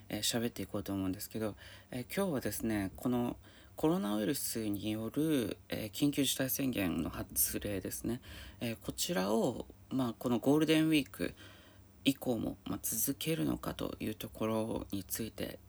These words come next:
ちょっとお話をしたいと思うんですけど、えー、ここ最近ですね、えー、このコロナウイルスによって、えー、各自治体が、まあ、緊急事態宣言を受けてですね、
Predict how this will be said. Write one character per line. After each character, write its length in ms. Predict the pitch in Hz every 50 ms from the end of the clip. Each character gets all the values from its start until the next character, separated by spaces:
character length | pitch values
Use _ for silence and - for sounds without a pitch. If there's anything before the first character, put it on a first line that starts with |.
| - -
ち 100 | - -
ょ 0 |
っ 20 |
と 100 | - 101
お 20 | 92
話 460 | - 107 110 107 101 101 101 - -
を 40 | 98
し 160 | 95 - -
た 140 | - 95 92
い 80 | 90 87
と 160 | - - - - - -
思 200 | 98 101 104 95
う 20 |
ん 40 | 85
で 100 | - -
す 100 | - -
け 140 | - - 98
ど、 240 | 101 104 98 - - - - - - - - - -
え 120 | - -
ー、 60 | 113 -
こ 120 | - 233
こ 140 | - - 254
最 240 | - - 254 240 -
近 200 | - - 240 226
で 80 | 220 -
す 100 | - -
ね、 200 | - - 107 - - - - - - -
え 160 | - 113 107 -
ー、 60 | - -
こ 80 | 123
の 120 | 120 113 107 -
コ 120 | - -
ロ 60 | 135
ナ 100 | 147 156
ウ 100 | 160 165
イ 20 | 160
ル 60 | 139
ス 580 | 131 - - - - 101 95 95 92 90 90 90
に 180 | 90 90 90
よ 120 | 90 92 90
っ 40 | - - - - - - - - - -
て、 260 | 156 143 131 107 98 - - - - - - - -
え 120 | - 107
ー、 20 | -
各 260 | - - 226 - -
自 200 | 139 - - 208
治 180 | - - - -
体 240 | - 135 131 131 127
が、 300 | 147 165 151 113 95 92
ま 200 | - 107 104 98
あ、 40 | 98
緊 180 | 101 - 151
急 120 | 151 - 147
事 100 | - 143
態 140 | 147 147 147
宣 180 | - 156 151
言 320 | 135 117 101 92 95 92 -
を 60 | 85
受 140 | - - - -
け 140 | - - -
て 140 | - -
で 100 | - -
す 140 | - - -
ね、 160 | - 110 110